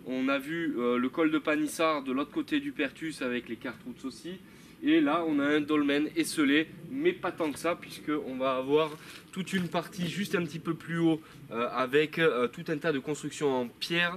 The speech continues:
sèche. Euh, donc en gros, le dolmen n'est pas si seul que ça. Après, en lui-même, c'est, ça reste un, un possible monument funéraire, mais qui est très esselé.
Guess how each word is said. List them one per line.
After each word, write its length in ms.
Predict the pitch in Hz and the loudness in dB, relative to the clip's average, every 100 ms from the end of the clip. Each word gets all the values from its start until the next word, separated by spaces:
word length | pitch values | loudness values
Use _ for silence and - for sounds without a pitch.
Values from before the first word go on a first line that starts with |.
| - | -8
sèche. 360 | - 156 135 117 - - - - - | 0 0 0 -8 -12 -20 -20 -20 -10
Euh, 340 | 104 107 107 | -6 -4 -4
donc 220 | 123 135 147 | -2 -2 0
en 80 | |
gros, 180 | 143 180 | 0 2
le 120 | 175 | 2
dolmen 340 | 147 147 180 175 | 4 2 2 2
n'est 100 | 139 | 0
pas 180 | 202 196 | 0 -2
si 200 | - 151 | -4 -2
seul 240 | 185 165 | 0 0
que 160 | 175 151 | -2 -2
ça. 280 | 160 147 - - - | 0 -2 -6 -16 -6
Après, 300 | 135 131 180 | -6 -4 0
en 120 | 156 143 | 2 2
lui-même, 560 | 151 170 175 180 170 | 2 0 2 2 0
c'est, 280 | - 139 127 | -2 -4 -4
ça 180 | - 127 | 0 0
reste 300 | 151 151 135 | 0 -2 -2
un, 680 | 123 110 120 123 120 117 113 - - - - - | -2 0 -2 0 -2 -4 -8 -16 -20 -20 -20 -8
un 200 | 110 113 | -4 -4
possible 520 | 135 156 - 185 139 | -2 -2 0 0 0
monument 480 | 135 151 156 151 147 | 2 2 2 2 2
funéraire, 840 | - - 170 175 160 147 147 135 120 | 0 -10 -6 0 2 2 0 0 -2
mais 220 | 123 113 | -4 -6
qui 220 | - 117 | -6 -6
est 120 | 104 | -6
très 360 | - 151 135 123 | -4 0 0 0
esselé. 500 | 120 - 135 180 | -2 0 2 4